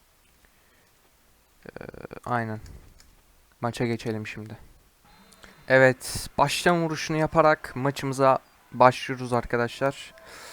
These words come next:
Şimdi Kante. O, hoca, hoca müdahale var hocam. Şimdi indirdik Van Dijk'la Petriç'e.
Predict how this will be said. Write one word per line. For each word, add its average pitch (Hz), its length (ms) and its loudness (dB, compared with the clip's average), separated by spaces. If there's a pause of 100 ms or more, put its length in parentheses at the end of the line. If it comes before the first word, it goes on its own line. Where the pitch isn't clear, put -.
(500)
Şimdi 123 720 -4
Kante. 127 560 0 (260)
O, 120 260 4
hoca, 131 380 6 (120)
hoca 131 320 2
müdahale 147 520 4 (120)
var 131 180 -2
hocam. 120 460 -4 (2750)
Şimdi 120 400 -8
indirdik 127 720 -4
Van 127 200 0
Dijk'la 139 360 0
Petriç'e. 139 640 -4